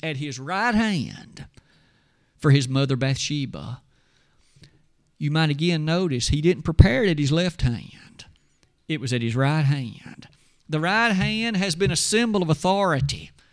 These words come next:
It has been a symbol of presentation, a symbol of the right to rule, and a symbol of recipiency of blessing. Now, all of that has been true about humanity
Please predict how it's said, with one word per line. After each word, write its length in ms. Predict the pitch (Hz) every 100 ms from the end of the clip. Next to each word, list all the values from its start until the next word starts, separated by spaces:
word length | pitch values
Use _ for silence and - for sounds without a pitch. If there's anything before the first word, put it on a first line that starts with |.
| _ _ -
It 120 | 202
has 160 | 196 160
been 160 | 190
a 100 | 156
symbol 960 | 131 - 190 208 220 208 214 226 240 226
of 160 | 127 -
presentation, 1080 | 156 151 - 120 165 180 185 - 185 180 - _ _ _ _
a 120 | - 131
symbol 520 | - 196 214 220 196
of 120 | 139
the 80 | 151
right 340 | 180 214 -
to 80 | 233
rule, 720 | 220 214 180 156 180 220 214 - - _ _ _ -
and 140 | 127
a 40 | 120
symbol 560 | - 143 156 165 170
of 140 | 139 127
recipiency 640 | - 156 160 160 - 165
of 140 | 160
blessing. 680 | 135 117 120 - 80 76 - - _ _ _ _ _ _ _ _ _ _ _
Now, 140 | 151 151
all 220 | 208 175
of 80 | 147
that 240 | 214 254
has 120 | 147
been 200 | 139 147
true 240 | 135 165 165
about 240 | 165 156
humanity 880 | 165 185 190 254 220 139 - -